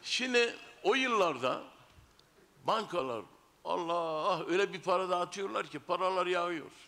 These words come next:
Adamın bir milyonu var, biri geliyor bir milyon daha veriyor, öteki banka bir milyon veriyor. O adam bakıyor ki on beş yirmi milyon adam. Çekler fuarlarda geziyor. Ya kardeşim,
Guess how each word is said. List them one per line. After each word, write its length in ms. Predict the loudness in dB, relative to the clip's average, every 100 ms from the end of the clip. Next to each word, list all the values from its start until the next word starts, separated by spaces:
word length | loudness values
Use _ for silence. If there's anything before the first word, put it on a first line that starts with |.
| _ _ _ _ _ _ _ _ _ _ _ _ -6
Adamın 460 | -2 -2 -4 -6
bir 80 | -6
milyonu 460 | -6 -4 -4 -4 -4
var, 260 | -4 -6
biri 160 | -8 -6
geliyor 340 | -4 -4 -4
bir 80 | -8
milyon 380 | -6 -4 -4 -4
daha 220 | -4 -4
veriyor, 280 | -4 -4 -6
öteki 440 | -4 -2 -2 -2
banka 320 | -4 -2 -4 -6
bir 80 |
milyon 400 | -6 -6 -6 -6
veriyor. 280 | -6 -4 -4 -8 -10
O 100 | -8
adam 220 | -4 -2 -2
bakıyor 260 | -4 -4
ki 60 | -4
on 160 | -4
beş 200 | -4 -4
yirmi 160 | -6 -6
milyon 380 | -6 -6 -6 -2
adam. 260 | -2 -4 -10 -20 _ _ _ -20 -20 _ _
Çekler 460 | 0 0 2 2 2 -4 -16
fuarlarda 560 | -2 2 2 2 2 2
geziyor. 520 | 2 0 0 -6 -8 -10 -20 _ _ _ _ _ _ -20 _ _ _ _ _ _ _ -10
Ya 220 | -6 -4
kardeşim, 480 | -4 -4 -6 -6